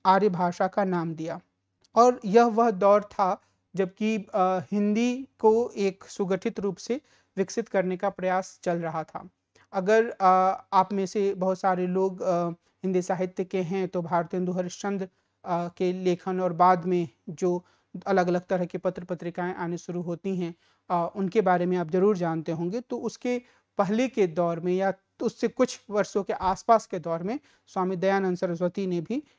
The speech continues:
हिंदी को एक आर्य भाषा के रूप में स्थापित करने का प्रयास किया और उसके पीछे मुख्य लक्ष्य यही था कि हिंदुस्तान को, अ, जैसे वो एक ग्रंथ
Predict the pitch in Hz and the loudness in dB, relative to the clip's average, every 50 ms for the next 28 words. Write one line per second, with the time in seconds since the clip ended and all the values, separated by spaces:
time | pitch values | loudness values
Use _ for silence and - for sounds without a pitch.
0 | _ _ - 190 185 185 180 196 202 185 - 185 185 208 415 - 196 175 175 - | _ _ -6 -4 -2 -2 -2 -2 -4 -2 -2 0 0 0 -2 -2 -4 -4 -4 -4
1 | - 175 175 180 175 170 175 165 - - 175 - - 180 170 170 - - 202 214 | -2 -2 -2 -2 -4 -4 -4 -4 -4 -6 -8 -6 -6 -6 -6 -6 -8 -8 -10 -10
2 | 180 - - - 170 - - 175 - - 175 160 170 170 165 - 196 185 - 180 | -10 -12 -10 -10 -8 -8 -8 -10 -8 -6 -6 -6 -6 -6 -4 -4 -6 -4 -4 -4
3 | 165 160 156 - - _ - 196 208 208 _ _ _ _ _ _ _ - 233 240 | -4 -4 -6 -8 -10 _ -4 -2 -2 -4 _ _ _ _ _ _ _ -2 -2 -2
4 | - - 285 233 269 233 - 262 240 247 233 - 269 247 233 220 - - 233 208 | -2 -4 -4 -4 -4 -2 -2 -2 -2 -2 -2 -2 -2 0 0 -2 -2 -2 -4 -2
5 | 185 220 214 - - 196 185 - - 185 196 190 190 185 - - 202 196 196 208 | -2 -4 -4 -4 -4 -4 -4 -4 -6 -6 -4 -4 -6 -6 -6 -4 -4 -2 -2 -2
6 | 202 - _ 202 185 190 196 - - _ _ _ _ - 202 180 175 175 165 180 | -4 -6 _ -2 0 0 -2 -4 -8 _ _ _ _ -4 -2 0 0 0 0 0
7 | 185 180 - 208 190 190 190 - _ _ _ _ - 180 196 214 196 185 - - | 0 0 0 0 0 0 -2 -4 _ _ _ _ -4 0 0 0 0 -2 -6 -12
8 | _ - 208 226 233 226 | _ -2 0 2 2 0